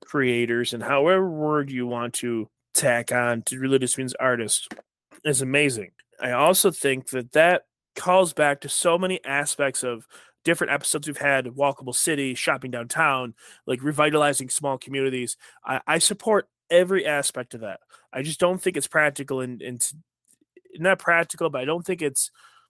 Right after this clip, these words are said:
something most people think about. They, most people shop at Walmart and Meijer, and they get the pre-, same prepackaged garbage plastic stuff. And not to say it's not enjoyable, not to say that if I got a new game for my Switch, I'm not gonna turn it on and play it.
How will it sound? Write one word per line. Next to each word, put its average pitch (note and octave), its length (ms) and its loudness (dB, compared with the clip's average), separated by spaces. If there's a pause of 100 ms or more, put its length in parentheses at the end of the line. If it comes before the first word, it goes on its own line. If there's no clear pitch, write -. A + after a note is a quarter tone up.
(180)
something D#3+ 480 0
most C#3 440 0
people B2 540 -6 (640)
think C4 220 0
about. A2+ 400 -8
They, D3+ 180 2
most G3 320 -2
people D#4+ 200 -2
shop - 280 0
at F3+ 80 -6
Walmart C3+ 520 0
and G#2+ 120 -10
Meijer, A2+ 380 -4
and G#2+ 120 -10
they A2+ 80 -6
get B2+ 220 -2 (460)
the C3 100 -2
pre-, D3 180 -4
same E3+ 340 2
prepackaged C3+ 1160 0 (260)
garbage B2+ 460 -2
plastic A2+ 480 -6
stuff. - 460 -4 (380)
And E3+ 100 0
not C#4+ 180 6
to C4 80 -2
say A3+ 220 6
it's F#3+ 160 0
not F#3+ 160 4
enjoyable, D3+ 440 0
not E3+ 200 0
to G3 80 -6
say E3+ 240 2
that E3 180 -2
if D#3 140 -4
I D3 100 0
got C#3+ 220 0
a C#3 40 -4
new C#3+ 140 -4
game C#3 240 -2
for C#3 140 -12
my C#3 80 -2
Switch, - 360 -6
I'm B2 80 -12
not B2 180 -6
gonna C#3 120 -10
turn C#3 220 -8
it C3 60 -4
on C3 140 -2
and C3 80 -6
play C#3 260 0
it. G#2 140 -4